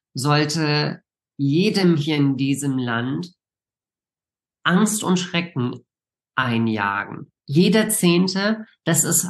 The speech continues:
verrückt viel schon. Das, äh,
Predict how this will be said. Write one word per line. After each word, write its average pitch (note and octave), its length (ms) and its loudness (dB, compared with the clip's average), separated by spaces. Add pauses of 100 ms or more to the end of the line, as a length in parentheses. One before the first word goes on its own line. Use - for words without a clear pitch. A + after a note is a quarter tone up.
(100)
verrückt F3 580 -4
viel D3 720 0
schon. G#2+ 640 -10 (480)
Das, - 320 -2
äh, D3 180 -4